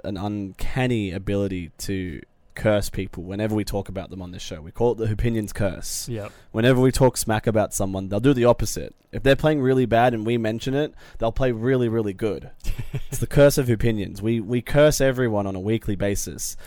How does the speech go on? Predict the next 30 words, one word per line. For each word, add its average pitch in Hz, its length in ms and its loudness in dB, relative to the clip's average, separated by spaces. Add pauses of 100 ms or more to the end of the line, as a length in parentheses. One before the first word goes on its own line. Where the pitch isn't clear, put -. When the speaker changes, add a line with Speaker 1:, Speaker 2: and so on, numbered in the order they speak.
(400)
Speaker 2:
We - 40 4
don't 156 140 6
mean - 80 -2
to, 113 60 2
Speaker 1:
Sometimes 101 440 -2
Speaker 2:
sorry. 107 380 -6 (340)
Speaker 1:
Sometimes 135 720 0
we 104 100 -2
call 147 380 6
it, - 120 -4
though. 65 280 -6 (600)
Speaker 2:
Yep. 98 260 -12 (100)
Speaker 1:
And 107 180 -4
last 165 400 6
week, 101 360 0 (320)
we 131 160 4
were 147 100 8
talk-, 131 400 2
we 127 80 4
were 139 140 6
questioning, 101 580 0
or 104 80 0
was 123 140 4
it 131 40 0
last 139 280 4
week 151 100 -2
or 151 60 2
the 131 80 2
week 123 160 0
before? 92 420 -4